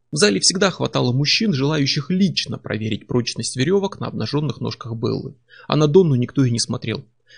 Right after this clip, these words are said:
Ей хватало секунды, чтобы подменить настоящую шпагу поддельной, упругой и гибкой.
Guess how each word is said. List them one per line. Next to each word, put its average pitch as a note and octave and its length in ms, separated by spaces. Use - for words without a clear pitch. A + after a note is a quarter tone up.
Ей E3+ 120
хватало D3 400
секунды, D3 500
чтобы A#2 320
подменить C3 420
настоящую C#3+ 640
шпагу A2 320
поддельной, A#2 680
упругой D3 560
и C#3+ 60
гибкой. - 440